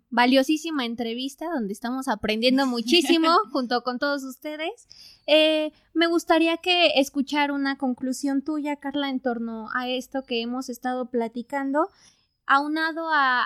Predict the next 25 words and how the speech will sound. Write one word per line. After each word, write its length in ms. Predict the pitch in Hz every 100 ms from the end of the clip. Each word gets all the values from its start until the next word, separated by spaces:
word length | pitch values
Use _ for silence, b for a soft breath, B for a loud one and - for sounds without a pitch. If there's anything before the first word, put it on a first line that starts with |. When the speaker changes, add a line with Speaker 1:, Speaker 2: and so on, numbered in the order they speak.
| 269
Speaker 1:
a 100 | 285
estas 260 | 302 392
recomendaciones 960 | 370 294 277 262 269 277 277 349 359 339
que 140 | -
tú 220 | 254 302 302
darías 440 | 302 294 294 285
como 240 | 320 302
al 100 | 254
público 460 | 233 285 285 294 254
en 80 | 240
general 480 | 254 233 233 262 277
en 160 | 269
torno, 480 | 233 226 220 214 214 b b -
pues, 220 | 311 302
a, 400 | 302 294 285 277
al 340 | - 285 277
papel 420 | 285 269 262 311
de 120 | 302 285
la 420 | 247 226 220 233
psicología 600 | - 254 247 240 247 277
infantil 500 | 262 262 254 240 262 -
y 100 | 240
a 80 |
su 140 | 240 240
importancia. 680 | 233 226 233 - 247 233